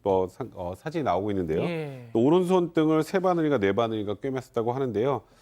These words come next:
Speaker 1: 다행히 큰 상처는 아니어서
Speaker 2: 음.
Speaker 1: 이 주 정도 치료가 필요한 정도의 수준이었다고
Speaker 2: 아니,
Speaker 1: 합니다.
Speaker 2: 그래도 웹툰 작가가 손을 다치면
Speaker 1: 큰일 날 뻔했죠.
Speaker 2: 예. 자, 그런데 승현님, 저희가
Speaker 1: 네.
Speaker 2: 저번에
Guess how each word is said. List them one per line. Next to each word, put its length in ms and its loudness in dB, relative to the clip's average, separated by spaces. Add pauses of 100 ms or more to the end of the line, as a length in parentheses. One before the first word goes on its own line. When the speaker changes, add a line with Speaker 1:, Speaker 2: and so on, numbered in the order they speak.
(220)
Speaker 1:
다행히 380 0
큰 220 -6
상처는 440 -2
아니어서 560 0
Speaker 2:
음. 520 -8
Speaker 1:
이 180 0
주 120 2
정도 340 2
치료가 400 -2
필요한 540 -6
정도의 340 -4
수준이었다고 720 -10
Speaker 2:
아니, 100 0
Speaker 1:
합니다. 100 -8
Speaker 2:
그래도 240 -2
웹툰 480 0
작가가 360 0
손을 380 0
다치면 600 0
Speaker 1:
큰일 100 0
날 80 2
뻔했죠. 640 -2
Speaker 2:
예. 640 -4 (480)
자, 100 2
그런데 800 2 (100)
승현님, 380 -2
저희가 280 2
Speaker 1:
네. 80 0
Speaker 2:
저번에 720 0